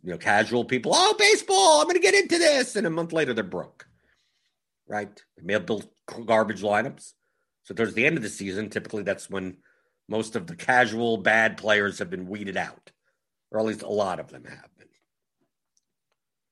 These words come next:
But to me, it's more of a time, it's a m-, time thing. I, I'm not against playing N B A, I,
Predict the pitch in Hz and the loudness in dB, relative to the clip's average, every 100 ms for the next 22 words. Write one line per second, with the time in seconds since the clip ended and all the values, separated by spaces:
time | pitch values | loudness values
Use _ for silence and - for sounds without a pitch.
0 | _ _ _ _ _ - 165 202 208 - | _ _ _ _ _ -8 0 4 4 4
1 | 156 147 139 - 185 139 98 - 120 120 | 4 4 2 2 2 2 -2 -8 -10 -10
2 | 110 - 190 123 - - - _ _ _ | -12 -10 -8 -8 -10 -20 -20 _ _ _
3 | _ _ _ _ _ _ _ _ _ _ | _ _ _ _ _ _ _ _ _ _
4 | _ _ _ _ _ _ _ _ 131 151 | _ _ _ _ _ _ _ _ 0 2
5 | 143 185 214 214 131 151 196 - 131 127 | 4 6 4 4 2 2 2 0 2 2
6 | 135 131 127 131 | 0 -4 -2 -4